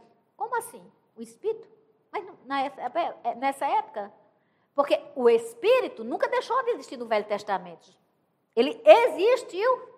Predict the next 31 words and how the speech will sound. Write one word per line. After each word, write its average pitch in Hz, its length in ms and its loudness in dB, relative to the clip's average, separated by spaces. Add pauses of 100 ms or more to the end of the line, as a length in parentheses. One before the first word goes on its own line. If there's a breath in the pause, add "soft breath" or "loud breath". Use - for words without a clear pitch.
(260)
desde 466 720 4
o 453 120 0
início. 466 560 -4
O - 40 -4
Espírito 453 400 -6
é 554 120 -8
Deus. 370 380 -2 (1600)
Agora, 214 600 6 (240)
ele 403 420 4
não 370 260 -2
estava 285 760 2 (120)
sobre 349 840 4
todas 311 480 2
as 254 160 0
pessoas, 262 500 -4 (160)
dentro 349 440 -2
de 254 80 -14
todas 233 340 -2
as 214 100 -2
pessoas, 554 320 -4
como 427 160 -4
ele 480 140 2
está 508 280 0
hoje. 320 260 6 (240 loud breath)
Ele 381 220 6
vinha 381 280 -4
sobre. 311 720 6 (220 loud breath)
E 330 100 -4
Davi 339 840 2 (120)
era 349 180 0
rei. 381 480 -2